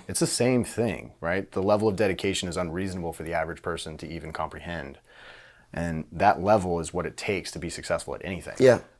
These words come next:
Speaker 1: And it's just fascinating. I have a question for you,
Speaker 2: Mm-hmm.
Speaker 1: and I wanna be careful of your time, so we're
Speaker 2: Sure.
Speaker 1: gonna wrap this up real quick. But if I'm sitting in your seat,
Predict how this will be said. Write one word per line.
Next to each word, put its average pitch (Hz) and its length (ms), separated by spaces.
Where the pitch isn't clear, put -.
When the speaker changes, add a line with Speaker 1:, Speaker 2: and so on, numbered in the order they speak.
Speaker 1:
And 82 440
it's 85 120
just - 140
fascinating. 95 420
I 117 80
have 143 100
a 156 60
question 113 240
for 107 80
you, 98 100
Speaker 2:
Mm-hmm. 214 240
Speaker 1:
and 92 80
I - 20
wanna 95 180
be 90 100
careful 92 280
of 78 60
your 78 80
time, 78 300
so 98 160
we're 90 180
Speaker 2:
Sure. 147 120
Speaker 1:
gonna 110 80
wrap 90 160
this - 140
up 87 120
real 80 60
quick. 78 200
But 104 280
if 113 100
I'm 139 100
sitting 151 240
in 117 140
your 92 120
seat, - 340